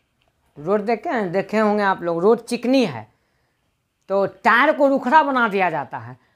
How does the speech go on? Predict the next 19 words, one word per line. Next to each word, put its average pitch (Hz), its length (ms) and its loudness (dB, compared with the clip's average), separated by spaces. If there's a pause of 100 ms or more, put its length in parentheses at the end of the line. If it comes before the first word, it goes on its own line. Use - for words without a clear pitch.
(160)
अगर 185 220 4
ओहो 220 320 6
चिकना, 277 440 -2
ओहो 254 260 4
चिकना 240 380 -6
तो 151 120 -12
फ्रिक्शन 214 540 -4
ज़ीरो, 156 360 -8 (480)
यानी 214 200 2
एक 247 400 0
तरफ 269 320 0
फ्रिक्शन 240 440 -4
लाया 220 320 4
जाता 170 320 -4
है। 110 200 -16 (320)
रोड 220 320 -2
चिकनी 254 380 -4
है 262 220 -4 (1120)
तो 156 400 -4